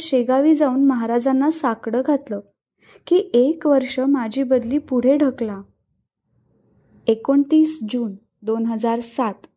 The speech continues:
समितीच्या संकेतस्थळावर आमच्या बदलीची यादी जाहीर होणार होती. एकोणतीस जूनला विद्यालयात जाऊन संगणकावर यादी पाहिली. माझा विश्वासच बसेना.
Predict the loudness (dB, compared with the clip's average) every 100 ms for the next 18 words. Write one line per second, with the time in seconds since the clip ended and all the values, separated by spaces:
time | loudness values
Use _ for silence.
0 | _ _ _ _ _ -4 0 2 4 2
1 | 0 -2 0 -2 -2 -4 -6 -4 0 0
2 | 0 -4 -6 -8 -8 -6 -4 -2 -2 -2
3 | -2 -2 -4 -4 -2 -2 -2 -2 -2 -2
4 | -2 0 2 2 0 -10 -16 -20 _ _
5 | _ _ _ _ -2 0 0 2 2 2
6 | 2 4 4 2 -2 -4 -4 -2 0 2
7 | 0 0 -2 -2 -6 -12 -20 -20 _ -4
8 | 0 2 4 2 2 0 0 2 2 0
9 | -2 -6 -6 -6 -10 _ _ _ _ _
10 | _ _ _ _ -4 0 0 0 0 2
11 | 0 -6 -6 -6 -4 -2 -2 0 0 2
12 | 4 4